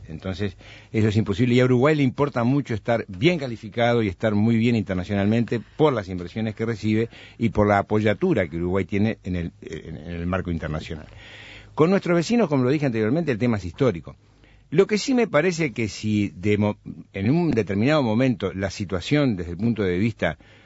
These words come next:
de lo que es la actitud de los gobiernos de estos países cambia, Uruguay inmediatamente no puede, bajo ningún concepto, tener un cambio de actitud si previamente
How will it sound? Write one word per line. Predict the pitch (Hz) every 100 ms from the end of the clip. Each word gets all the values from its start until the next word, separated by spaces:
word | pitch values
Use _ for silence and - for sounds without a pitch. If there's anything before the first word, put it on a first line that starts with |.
| _
de | 98 95 104 101
lo | 95 92
que | 98 117
es | 120
la | 113
actitud | 107 - 107 190 208 127
de | 98
los | 92
gobiernos | 85 92 131 117
de | 98
estos | 92 90
países | 92 107 107
cambia, | - 107 90 90 87
Uruguay | - 107 113 147 160
inmediatamente | 120 120 113 107 117 117 131
no | 120 101
puede, | 113 131 123 107 127 -
bajo | - 78 85
ningún | 92 113
concepto, | 117 117 107 101 120
tener | 101 98
un | 95
cambio | 87 95 87
de | 85
actitud | 87 80 156
si | - 101
previamente | - 170 196 156 147 147 127 147 160